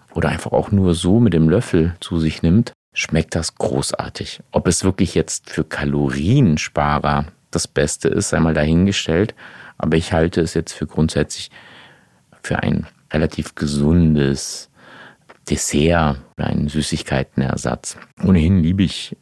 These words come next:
Nussmus, aber wie gesagt, es kommt auf die Ziele an. Willst du weniger Süßigkeiten essen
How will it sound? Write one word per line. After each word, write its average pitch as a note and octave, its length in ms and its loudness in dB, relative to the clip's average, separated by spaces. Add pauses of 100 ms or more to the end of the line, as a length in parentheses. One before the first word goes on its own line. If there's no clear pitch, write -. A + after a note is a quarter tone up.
Nussmus, D#2 880 0 (1200)
aber G2+ 340 2 (340)
wie F2+ 60 2
gesagt, E2+ 220 2
es - 60 -12
kommt F2 160 0
auf - 60 0
die G2 160 2
Ziele E2 300 2
an. D#2+ 300 2
Willst - 240 -2
du - 40 -2
weniger D#2 320 4
Süßigkeiten F#2+ 720 0
essen B2+ 440 0